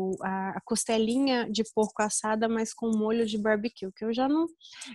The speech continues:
eu não, não gosto muito não, misturar muito doce com salgado, assim. Mas eles adoram, eles amam, e tudo eles querem colocar na carne de porco, o tal do barbecue.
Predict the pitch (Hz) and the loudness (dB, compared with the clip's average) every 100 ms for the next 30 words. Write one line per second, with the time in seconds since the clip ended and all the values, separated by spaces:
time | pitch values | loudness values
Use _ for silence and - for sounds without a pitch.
0 | - 233 254 277 277 277 254 254 - 262 | 0 4 6 6 6 6 6 4 2 2
1 | 254 254 285 240 220 214 - 214 214 220 | 2 2 2 2 0 -2 -2 0 0 0
2 | 226 208 214 - 233 - 220 220 208 202 | 0 2 2 0 -4 0 2 2 2 0
3 | 202 247 - 233 214 254 - - - 226 | 0 -2 -2 -4 -4 -6 -10 -12 -2 4
4 | 220 233 220 226 233 269 285 254 233 240 | 4 4 6 6 8 6 2 0 -2 0
5 | 262 214 202 202 226 226 214 214 240 226 | 0 -2 0 2 2 2 0 -2 -2 -4
6 | 202 202 214 226 226 220 - 240 254 262 | -4 -4 -4 -4 -4 -4 -4 -2 0 -2
7 | - 240 240 226 226 226 226 233 214 214 | -2 -2 2 2 2 2 -2 -2 -2 -2
8 | 214 220 - 220 240 - 214 220 214 220 | -2 -4 -2 -2 -2 0 0 0 0 0
9 | 220 254 - | 0 -6 -4